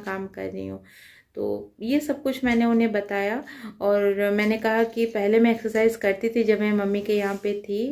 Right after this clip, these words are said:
अ, डेढ़ दो साल पहले का बात है, तो डेली मैं अपने लिए टाइम निकालती थी लगभग एक घंटा मॉर्निंग में।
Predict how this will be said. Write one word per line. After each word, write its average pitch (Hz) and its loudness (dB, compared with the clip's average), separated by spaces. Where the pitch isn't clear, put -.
अ, 208 -6
डेढ़ 202 2
दो 202 2
साल 196 -4
पहले 196 0
का 196 -8
बात 190 -6
है, 254 -6
तो 240 2
डेली 240 6
मैं 311 4
अपने 262 4
लिए 247 6
टाइम 220 4
निकालती 214 0
थी 277 2
लगभग 233 0
एक 208 -2
घंटा 208 0
मॉर्निंग 196 -2
में। 185 -8